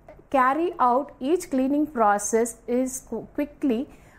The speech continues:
possible time to the standard and with the considerations for the convenience of the guest. Do you know what is a cleaning agent? Cleaning agent in general can be defined as a natural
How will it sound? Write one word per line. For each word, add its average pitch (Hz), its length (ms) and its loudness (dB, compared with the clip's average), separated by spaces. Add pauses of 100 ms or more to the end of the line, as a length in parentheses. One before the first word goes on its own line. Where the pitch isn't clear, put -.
(100)
possible 294 600 2
time 254 560 0
to 247 100 2
the 277 140 2
standard 208 720 -2 (280)
and 330 320 2
with 247 140 2
the 226 80 2
considerations 285 960 -2
for 220 500 2 (440)
the 220 100 0
convenience 302 880 4
of 185 140 0
the 170 80 0
guest. 160 460 -4 (800)
Do 196 140 2
you 220 180 0
know 247 300 4
what 359 320 4
is 359 100 0
a 349 60 2
cleaning 214 400 -2
agent? 320 680 0 (720)
Cleaning 466 380 4
agent 254 420 4
in 220 200 0
general 247 420 -2
can 330 300 -2
be 269 80 -2
defined 220 560 -2
as 196 160 -4
a 170 80 0
natural 185 840 0